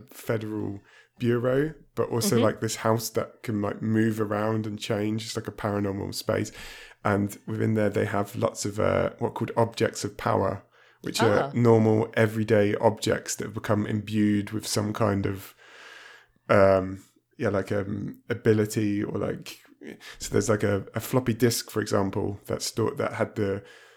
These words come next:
Speaker 1: Russian nuclear codes on.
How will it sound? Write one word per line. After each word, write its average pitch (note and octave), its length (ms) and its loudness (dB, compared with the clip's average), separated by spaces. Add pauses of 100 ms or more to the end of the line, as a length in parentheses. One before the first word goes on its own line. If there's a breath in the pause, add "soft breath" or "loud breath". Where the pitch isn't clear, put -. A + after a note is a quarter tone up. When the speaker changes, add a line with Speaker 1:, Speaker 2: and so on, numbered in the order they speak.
(380 soft breath)
Speaker 1:
Russian G#2 800 -2
nuclear A2 500 -2
codes F#2+ 420 -4
on. F#2 260 -2